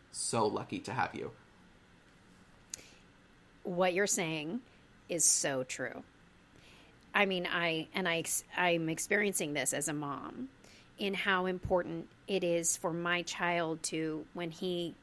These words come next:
Speaker 2: loves something or he feels proud of himself,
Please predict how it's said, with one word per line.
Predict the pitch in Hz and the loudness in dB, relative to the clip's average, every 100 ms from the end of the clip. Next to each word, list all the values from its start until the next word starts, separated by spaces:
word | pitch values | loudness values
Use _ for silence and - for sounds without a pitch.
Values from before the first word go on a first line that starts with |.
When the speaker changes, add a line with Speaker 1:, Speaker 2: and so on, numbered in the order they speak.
| - | -8
Speaker 2:
loves | 175 175 208 226 220 | -2 2 2 2 2
something | - - 156 151 - 165 - - | 2 2 -2 -6 -10 -12 -10 -6
or | 180 | -4
he | - 208 | -4 -6
feels | - 180 165 | -2 -4 -4
proud | - - 170 165 185 | -8 -4 0 0 -2
of | 170 160 | -4 -6
himself, | 156 147 - - - - - - | -6 -2 -2 -2 -6 -8 -12 -16